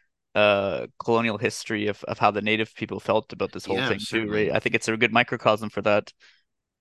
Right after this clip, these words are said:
Speaker 2: Yeah, and it's, it, it has so much of Scorsese's touch. It takes place, uh, you know, it's in the early twentieth century, um, in this town in the Osage County. This, the, the Osage were the natives that were kind of during the early, or rather the late,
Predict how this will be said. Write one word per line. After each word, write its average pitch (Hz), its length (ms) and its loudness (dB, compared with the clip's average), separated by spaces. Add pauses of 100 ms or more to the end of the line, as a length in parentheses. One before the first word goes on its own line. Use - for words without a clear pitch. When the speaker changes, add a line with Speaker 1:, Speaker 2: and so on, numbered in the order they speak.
(340)
Speaker 2:
Yeah, 175 300 6
and 156 80 2
it's, 151 200 -4
it, 175 180 4
it 170 240 2
has 180 200 0
so 180 140 -2
much 156 220 -2
of 131 40 -4
Scorsese's 113 580 -4
touch. 98 280 -6
It - 80 -8
takes 113 220 -8
place, 95 360 -6
uh, 90 140 -6
you 85 160 -6
know, 82 80 -8
it's 82 160 -12
in 90 80 -8
the 82 160 -10
early 90 220 -8
twentieth 87 320 -12
century, 87 600 -8 (360)
um, 78 200 -8
in 82 60 -12
this 82 160 -10
town 87 460 -8
in 82 100 -12
the 82 140 -10
Osage 82 400 -10
County. 82 400 -12
This, 78 280 -12 (340)
the, 87 100 -10
the 82 160 -10
Osage 90 340 -10
were 87 140 -8 (260)
the 95 80 -14
natives 92 380 -6
that 80 180 -8
were 80 160 -8 (260)
kind 117 140 -4
of - 160 -10 (180)
during 107 280 -6
the 101 100 -8
early, 95 320 -4
or 87 300 -8
rather 90 200 -4
the 87 60 -10
late, 90 240 -10